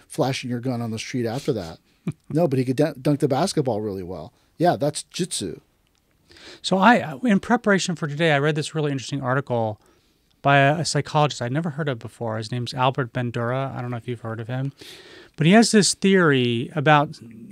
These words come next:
Speaker 2: mastery, which he, he puts at the same level with self-efficacy. And he says there's four things of ways you become a master. The first one is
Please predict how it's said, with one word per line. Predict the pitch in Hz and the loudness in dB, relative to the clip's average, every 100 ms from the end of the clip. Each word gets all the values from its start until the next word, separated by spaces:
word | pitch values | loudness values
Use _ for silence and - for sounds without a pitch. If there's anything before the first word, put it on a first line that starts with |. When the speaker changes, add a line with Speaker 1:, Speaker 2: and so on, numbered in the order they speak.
| - | -10
Speaker 2:
mastery, | 151 147 156 143 139 123 | 0 4 4 2 -2 -2
which | 123 - | -2 -2
he, | 147 147 165 170 - | -2 0 0 -4 -14
he | - 160 | -2 -2
puts | - 170 156 | 0 -2 -2
at | 127 | -4
the | |
same | - 151 143 | -4 -2 0
level | 139 135 | 0 -2
with | 127 113 | -4 -2
self-efficacy. | - 151 151 - 151 147 123 - 131 - _ - - _ | 0 0 0 -4 -8 -8 -10 -10 -10 -14 _ -20 -20 _
And | |
he | 156 | -2
says | 143 185 | 2 2
there's | 160 143 - | 4 2 0
four | - 190 214 226 | -2 2 4 4
things | 196 202 180 143 127 120 | 0 0 0 2 0 -4
of | 147 | -4
ways | 131 147 143 139 131 131 - - _ | 0 2 4 4 2 -2 -12 -20 _
you | 160 160 | -2 0
become | 143 - 151 139 | 0 -2 -2 0
a | |
master. | 117 120 123 - - - _ _ _ _ - | 0 0 -2 -4 -10 -14 _ _ _ _ -2
The | 151 | -2
first | - 226 240 - | 4 4 6 4
one | 185 156 | 4 6
is | 151 143 139 135 - | 6 4 4 2 -2